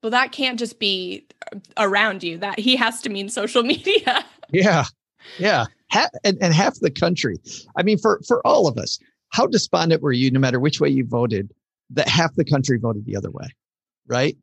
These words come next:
Speaker 2: I mean, I don't know about you, but I was, I was like, "Half the country believes this crap. I can't believe half the country believes this."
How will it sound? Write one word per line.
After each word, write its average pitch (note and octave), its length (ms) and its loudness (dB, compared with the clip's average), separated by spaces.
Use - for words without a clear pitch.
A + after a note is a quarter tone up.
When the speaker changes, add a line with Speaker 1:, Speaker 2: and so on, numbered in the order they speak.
Speaker 2:
I - 60 -2
mean, F3 120 2
I G#3 40 2
don't A#3+ 100 4
know G#3+ 60 4
about E3+ 200 2
you, F3+ 280 2
but C#3+ 160 2
I G3+ 160 4
was, A#2+ 460 2
I D#3+ 60 0
was G3+ 180 2
like, D#3+ 300 2
"Half G#3+ 360 0
the G#3+ 80 2
country A3 500 0
believes D#3+ 500 0
this C3+ 220 -2
crap. F#2+ 520 -4
I - 120 0
can't - 340 -4
believe G#3 320 2
half F#3 200 0
the - 100 -2
country A3 340 0
believes A#3 460 0
this." C3+ 340 0